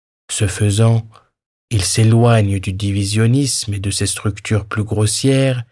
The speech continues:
semblables à un tissu, pour s'adonner à une technique par touches plus libre et plus floconneuse, le pointillisme.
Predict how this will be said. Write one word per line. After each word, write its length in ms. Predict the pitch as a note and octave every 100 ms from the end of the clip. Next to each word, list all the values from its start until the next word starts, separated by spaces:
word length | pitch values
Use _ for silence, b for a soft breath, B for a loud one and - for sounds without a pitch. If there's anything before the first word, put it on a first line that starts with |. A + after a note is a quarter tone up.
| _
semblables 640 | - - G#2+ G2+ G#2+ G2+
à 60 | G#2
un 80 | F#2+
tissu, 640 | F2+ G#2 - - B2+ A#2+ _ _ _ _ _ _ _
pour 200 | - -
s'adonner 580 | - B2+ B2 B2+ C#3 D3+
à 80 | A2+
une 140 | G#2
technique 720 | G#2+ A2 A2 B2+ B2+ - - _ _ _
par 220 | - A2+ -
touches 320 | B2+ A#2+ -
plus 180 | - C#3
libre 640 | B2+ A#2 G2+ F2+ G#2+ - _
et 80 | -
plus 200 | G#2+ A#2
floconneuse, 1040 | A2+ B2+ B2 - A#2+ A2+ G#2+ G2+ G2+ - _ _ _ _ _ -
le 100 | A2
pointillisme. 1040 | - B2 A#2+ - G#2 G2+ F#2+ - - -